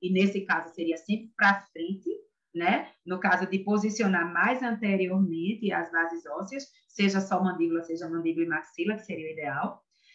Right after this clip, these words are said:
A gente tem a cirurgia bariátrica, por quê? Porque a gente viu que uma causa extremamente importante, e eu vou dizer a você que a mais importante é o peso, é a, a gordura, por causa desse, dessa cinta de gordura que aumenta aqui no pescoço e no abdômen,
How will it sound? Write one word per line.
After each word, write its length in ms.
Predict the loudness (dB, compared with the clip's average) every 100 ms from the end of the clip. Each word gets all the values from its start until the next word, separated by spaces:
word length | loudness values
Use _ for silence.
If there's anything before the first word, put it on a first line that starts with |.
| -14 4
A 100 | 6
gente 200 | 6 2
tem 140 | 0
a 40 | 0
cirurgia 460 | 2 0 0 0 2
bariátrica, 680 | 2 4 4 2 0 -8 -2
por 260 | -4 -2
quê? 260 | -2 0 0
Porque 160 | -2 0
a 60 | 0
gente 260 | -2 -4
viu 320 | -4 -2 -2 -2
que 60 |
uma 200 | -2 -2
causa 260 | 2 2 2
extremamente 520 | -2 -6 -6 -4 -6 -6
importante, 800 | -6 -6 -2 -2 0 0 -4 -6 _ _
e 80 | 2
eu 120 | 4
vou 120 | 6
dizer 220 | 4 2 0
a 40 |
você 220 | -2 -6
que 80 | -2
a 60 | 2
mais 240 | 4 4
importante 500 | 2 -2 -6 -6 -6
é 40 | -6
o 80 | -2
peso, 460 | 0 2 0 -6 _ _ -2
é 80 | 2
a, 300 | 4 4 4
a 40 |
gordura, 640 | 4 4 2 -2 -2 -2 -2
por 180 | -2
causa 220 | 0 0 2
desse, 300 | 0 -2 -10 -14 -20 0
dessa 240 | 2 2
cinta 640 | 0 -2 0 0 -2 2 4
de 100 | 6
gordura 560 | 6 6 4 2 2
que 100 | 2 4
aumenta 460 | 4 4 2 0
aqui 240 | -2 0 -2
no 100 | -2
pescoço 500 | -6 -12 -4 -4 -2
e 40 |
no 80 | -2
abdômen, 540 | -2 0 0 0 -2